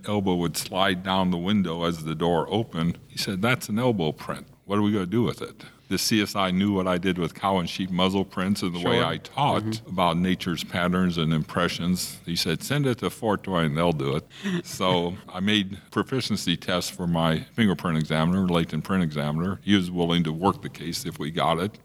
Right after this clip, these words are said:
Speaker 1: reviewed everything with our command at Indianapolis.
Speaker 2: Proficiency tests of different elbow prints?
Speaker 1: Elbow prints, we made 'em. And
Speaker 2: Did
Speaker 1: I
Speaker 2: you make 'em, like, clean on a surface, or did you actually do scraped across a surface like was in the evidence?
Speaker 1: Right off the bat, I didn't know what the evidence looked like.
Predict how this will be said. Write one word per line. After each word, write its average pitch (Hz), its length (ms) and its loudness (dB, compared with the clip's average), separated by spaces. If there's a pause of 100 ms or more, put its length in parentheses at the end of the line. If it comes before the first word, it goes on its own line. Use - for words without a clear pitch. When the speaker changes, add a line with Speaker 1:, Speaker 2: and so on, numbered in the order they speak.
Speaker 1:
reviewed 98 380 2
everything 95 420 0
with 90 200 2
our 82 140 -2
command 85 480 2
at 80 140 -2
Indianapolis. 85 760 0
Speaker 2:
Proficiency 147 400 0
tests 123 360 2
of 107 140 -4
different 113 300 -2
elbow 117 320 2
prints? 269 500 -2
Speaker 1:
Elbow 87 260 2
prints, 76 340 -4
we 90 100 -2
made 90 260 2
'em. 78 200 -4 (260)
And 82 140 -10
Speaker 2:
Did 151 140 2
Speaker 1:
I - 20 -4
Speaker 2:
you 131 80 -2
make 131 240 0
'em, 110 220 -6 (160)
like, 98 280 -4
clean 139 360 0
on 117 180 -4
a 101 240 -4 (220)
surface, 165 400 0
or 151 40 0
did 120 160 0
you 117 60 0
actually 117 380 0
do 113 420 0
scraped 117 460 0
across 117 360 0
a 113 60 -2
surface 107 400 0
like 104 180 0
was 101 160 0
in 101 120 2
the 98 200 0
evidence? - 480 2
Speaker 1:
Right 131 120 -2
off 131 200 4
the - 60 -10
bat, 110 300 0
I 104 140 4
didn't 110 180 2
know 95 100 -2
what 95 180 2
the 90 120 4
evidence 80 360 2
looked 98 220 2
like. 62 320 -2